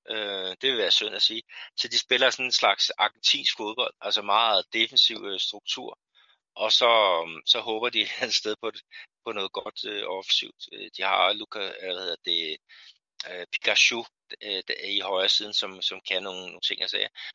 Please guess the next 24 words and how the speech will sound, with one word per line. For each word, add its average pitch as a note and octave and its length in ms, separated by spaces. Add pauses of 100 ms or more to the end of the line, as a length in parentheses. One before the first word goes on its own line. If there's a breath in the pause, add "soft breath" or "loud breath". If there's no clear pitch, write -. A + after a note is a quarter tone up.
(140 loud breath)
Og - 60
så C#3 100
har C#3 60
de C#3 120
også C3+ 140
fået D3 120
lidt C#3 200
liv C3 300
i, A2 300 (540)
i - 80
en, A#2 220
øh, G2 180
en F#2 80
gammel G2+ 300
kending B2 320
af G#2+ 60
også, G#2 420
Ribamar, G2 600 (340)
øh, G#2 300
som F#2+ 520
var F2+ 280
i E2+ 180
Botafogo. F#2 680 (800)
Øh, E2+ 360